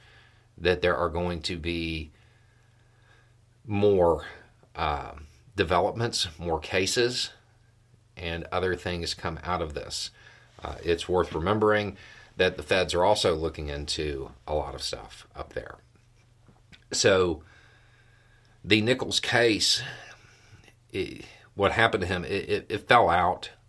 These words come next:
of the national news cycle. Be ready and be aware that there are still developments occurring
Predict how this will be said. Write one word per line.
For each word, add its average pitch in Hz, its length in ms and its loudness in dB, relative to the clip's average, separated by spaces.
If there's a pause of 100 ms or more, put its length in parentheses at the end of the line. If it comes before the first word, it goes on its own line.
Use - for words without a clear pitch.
(180)
of 82 560 -4
the 90 80 -4
national 82 400 -2
news 76 240 -4
cycle. - 460 -10 (1400)
Be 139 240 6
ready 98 640 0 (380)
and 92 140 -4
be 95 140 2
aware 90 640 0 (320)
that 76 160 2
there 87 140 2
are 82 120 0
still 90 300 2
developments 87 560 0
occurring 101 580 -2